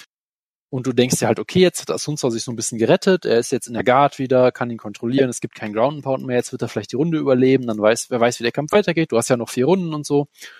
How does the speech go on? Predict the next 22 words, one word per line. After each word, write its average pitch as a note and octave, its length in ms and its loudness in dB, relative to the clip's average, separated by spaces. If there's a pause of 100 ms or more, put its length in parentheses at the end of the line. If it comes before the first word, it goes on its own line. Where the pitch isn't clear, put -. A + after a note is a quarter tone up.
(360)
Und A2+ 200 -6
während C3 300 0
du B2+ 60 -10
das A#2+ 220 4
halt G#2 220 2
denkst, B2 500 0 (380)
nimmt B2+ 340 0
Marlon C#3 280 2
Moraes B2 340 2
ihn C3 100 -10
einfach B2+ 240 -2
in A2+ 60 -4
die G#2+ 80 -6
Guillotine, D#3 520 -4
du C3 80 -14
denkst A2+ 180 -6
so, F2+ 240 -10
was - 140 -20 (260)
macht - 220 -8
er A#2 60 -8
denn G2+ 140 -8
jetzt? - 380 -2